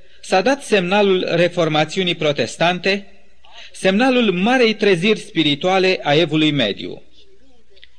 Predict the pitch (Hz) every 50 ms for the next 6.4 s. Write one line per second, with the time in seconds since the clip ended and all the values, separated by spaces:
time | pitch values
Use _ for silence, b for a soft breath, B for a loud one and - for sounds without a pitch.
0 | B B B B B B B B 131 131 220 262 277 247 247 214 190 - 233 240
1 | 226 - 208 196 - 151 147 123 - - 175 196 208 202 - - - - - -
2 | - - - - 123 127 - 175 185 170 - 208 202 196 202 247 262 262 - -
3 | 233 226 208 214 208 202 196 190 196 190 170 196 185 165 233 247 233 226 208 208
4 | 202 196 - 208 196 185 180 185 175 175 175 165 165 220 208 214 208 202 185 175
5 | 175 175 165 170 - 208 202 196 202 170 165 165 156 - - - 165 156 160 -
6 | - 107 98 92 - - -